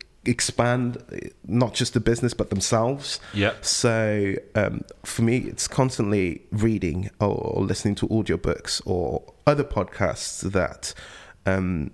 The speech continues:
Speaker 1: will be able to sort of create great ideas or, or something that I might be able to take away.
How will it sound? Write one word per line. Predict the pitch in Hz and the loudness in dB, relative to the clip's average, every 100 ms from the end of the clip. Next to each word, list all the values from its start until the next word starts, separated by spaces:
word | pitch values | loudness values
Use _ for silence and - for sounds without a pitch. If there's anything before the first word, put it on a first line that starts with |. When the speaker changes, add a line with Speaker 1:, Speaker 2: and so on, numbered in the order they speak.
| - | -4
Speaker 1:
will | 107 113 | 0 0
be | 101 98 | 2 0
able | 90 | 0
to | 87 - 95 | -4 -2 -2
sort | - 101 87 87 | 0 2 2 -2
of | - - - - - - - - | -8 -16 -18 -20 -20 -20 -20 -6
create | - 107 101 87 - - | 0 2 2 0 -4 0
great | 104 85 | 2 2
ideas | 76 - 131 123 120 117 - - | -2 0 2 2 2 -2 -4 -6
or, | - 104 90 87 87 - - - | 0 2 2 2 0 -2 -8 -8
or | - - | -4 0
something | - 175 165 147 | 2 2 2 2
that | 120 | 2
I | 110 | 2
might | 120 120 | 2 2
be | 113 110 | 2 2
able | 107 107 | 2 0
to | 117 | 0
take | - 110 - | 2 2 2
away. | 98 92 92 | 2 2 0